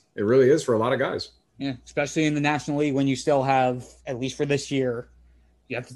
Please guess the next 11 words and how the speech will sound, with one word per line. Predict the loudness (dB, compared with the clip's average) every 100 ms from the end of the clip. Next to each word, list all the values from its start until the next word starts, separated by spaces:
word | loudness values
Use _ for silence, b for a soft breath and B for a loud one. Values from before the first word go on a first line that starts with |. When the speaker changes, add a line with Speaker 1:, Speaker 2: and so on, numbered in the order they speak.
| -8
Speaker 2:
you | -4
have | -4
starting | 0 0 2
pitching | 2 2
hitting. | 2 2 2 0
You | 2
know | 4
you're | 4
gonna | 2 2
double | 0 0
switches. | 0 0 2 0 -2 -8 -16